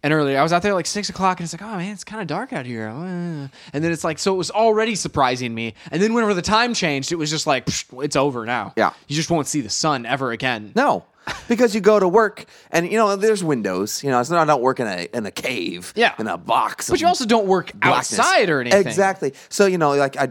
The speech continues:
Speaker 2: I go to work and, like, by the time I get out, it's dark. And I'm like, "Well, I guess it's time to go to bed."
Speaker 1: Yeah.
Speaker 2: Like, there's nothing else left to do.
Speaker 1: <laughs>
Speaker 2: It's nighttime
Speaker 1: <laughs>
Speaker 2: and I should just go home and go to bed.
Speaker 1: And this is what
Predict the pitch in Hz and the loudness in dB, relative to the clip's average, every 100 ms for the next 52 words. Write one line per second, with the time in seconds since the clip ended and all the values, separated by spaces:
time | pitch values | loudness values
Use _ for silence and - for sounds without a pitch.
0 | - 127 117 143 139 135 131 123 - 123 | -4 -4 2 2 4 2 2 -4 -4 -2
1 | 117 135 135 156 151 160 147 233 220 - | 2 2 2 0 0 -2 4 6 6 2
2 | 156 135 127 147 226 - 139 160 - 156 | -2 0 0 0 -2 0 -2 -2 -6 -4
3 | 202 202 180 165 107 - - - 392 453 | -2 0 0 2 0 -2 -6 -2 0 2
4 | 359 156 151 160 143 175 190 190 180 175 | 2 2 2 2 2 2 2 2 2 2
5 | 175 - 143 240 233 226 220 - - - | 2 0 0 0 2 -2 -4 -10 -10 -2
6 | 151 - 170 196 202 143 127 123 220 - | -2 2 2 2 2 0 2 0 -2 -2
7 | - 175 - 151 147 139 131 131 139 143 | -6 -10 -2 2 4 4 2 2 2 2
8 | 143 131 - 135 123 123 113 107 104 131 | -2 -4 2 4 4 2 0 0 2 2
9 | 95 - 190 208 220 269 240 226 | 0 -2 -2 0 -2 -2 0 0